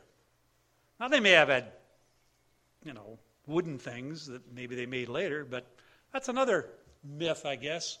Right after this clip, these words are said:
that it's not a real manger as they used in Israel. But anyway, it, uh,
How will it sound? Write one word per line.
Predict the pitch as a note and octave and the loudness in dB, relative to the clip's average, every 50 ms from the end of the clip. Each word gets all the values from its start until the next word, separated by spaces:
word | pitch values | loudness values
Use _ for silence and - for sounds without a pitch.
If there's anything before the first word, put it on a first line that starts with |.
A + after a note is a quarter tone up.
| _ _ _ _ _ _ - - - - - - - _ _ _ _ - | _ _ _ _ _ _ -20 -20 -20 -20 -20 -20 -20 _ _ _ _ -14
that | C#3+ C#3 - - - | -14 -12 -12 -12 -12
it's | B2+ - - | -10 -6 0
not | F#3+ F3+ E3 | 2 4 4
a | C#3+ | 4
real | C3+ D3 E3 D#3+ D#3+ D3 C3+ A2+ A2 - - - _ _ _ - | 2 2 4 4 4 4 4 2 -2 -8 -18 -20 _ _ _ -14
manger | C3 C3 C#3 D3+ E3 F3 F3+ F3 D#3+ B2+ B2+ C3 C3+ D#3+ D#3+ | -10 -2 2 4 4 4 4 2 -2 -2 -2 0 0 2 2
as | C3 C3+ C3+ C3 A2+ | 2 2 0 -2 -4
they | C3 C3 C3 | -4 -2 -2
used | B2+ A#2+ B2 C3+ C3+ C3+ C3+ A2+ C3 | -2 -2 -2 -2 -2 -2 -4 -4 -6
in | B2 B2+ | -6 -4
Israel. | D3+ D#3 C#3 A2+ A2 G2+ G2 F#2+ - _ _ - - - - - - - - - - - - _ _ - | -4 -6 -6 -8 -14 -14 -16 -18 -20 _ _ -20 -18 -18 -18 -18 -20 -20 -20 -20 -20 -20 -20 _ _ -2
But | D3 D#3+ F#3 | 2 8 10
anyway, | F#3+ F3+ D3+ A#2+ A#2+ A2 G#2 G#2 - - _ _ _ _ _ _ _ _ _ _ _ _ _ _ _ _ _ _ _ _ _ _ _ _ _ _ _ _ - - - - - - - - | 10 10 10 6 -2 -4 -6 -8 -10 -16 _ _ _ _ _ _ _ _ _ _ _ _ _ _ _ _ _ _ _ _ _ _ _ _ _ _ _ _ -20 -20 -20 -20 -20 -20 -8 2
it, | F#3 G3 G3+ G3 G3+ - | 6 6 6 6 6 8
uh, | G3 F3+ E3 D#3 C#3+ B2+ | 8 10 10 10 8 6